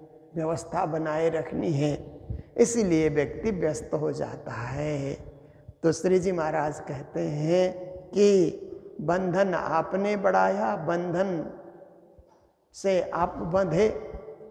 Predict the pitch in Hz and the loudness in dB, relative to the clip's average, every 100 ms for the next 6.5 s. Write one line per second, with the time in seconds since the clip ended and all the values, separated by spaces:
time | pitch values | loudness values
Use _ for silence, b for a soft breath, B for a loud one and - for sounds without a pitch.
0 | - - - _ _ 165 180 180 190 - | -20 -20 -20 _ _ 0 2 2 0 0
1 | 202 190 185 170 180 180 190 196 175 - | 0 2 2 0 0 0 0 0 -4 -4
2 | 160 202 220 147 135 156 151 - - 170 | -2 0 0 -2 -2 -4 -6 -10 -8 -4
3 | 190 208 208 196 202 196 185 160 190 220 | -2 -2 -2 -2 -2 0 0 2 4 6
4 | 220 202 185 156 - - - - - - | 4 2 2 2 0 -8 -14 -18 -20 -20
5 | - - - 143 196 202 202 196 147 160 | -20 -14 -8 -2 2 4 4 2 2 0
6 | 190 208 151 175 151 | 2 0 2 2 2